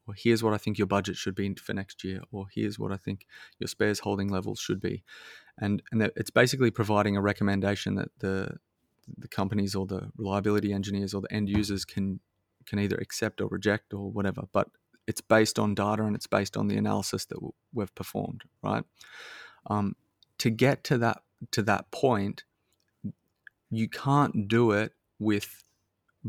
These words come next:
by, by digitizing current, um, current practices. You can't just take, um, your Famicas and your job plans and stuff and digitize them.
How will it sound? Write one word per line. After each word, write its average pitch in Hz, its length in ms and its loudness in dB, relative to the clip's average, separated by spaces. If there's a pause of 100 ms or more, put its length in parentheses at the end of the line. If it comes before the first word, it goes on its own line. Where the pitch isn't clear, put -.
by, 104 340 2
by 104 160 4
digitizing 107 840 4
current, 107 420 0 (540)
um, 104 560 -4 (280)
current - 280 2
practices. - 500 -6
You 101 80 -4
can't 110 280 0
just - 160 -8
take, - 340 -4 (600)
um, 104 360 -2
your 104 160 0
Famicas 101 540 2
and 98 120 0
your 98 120 -2
job 101 240 2
plans 101 320 -2
and 95 100 -4
stuff - 260 -4
and 98 140 0
digitize 98 540 -2
them. 98 180 -4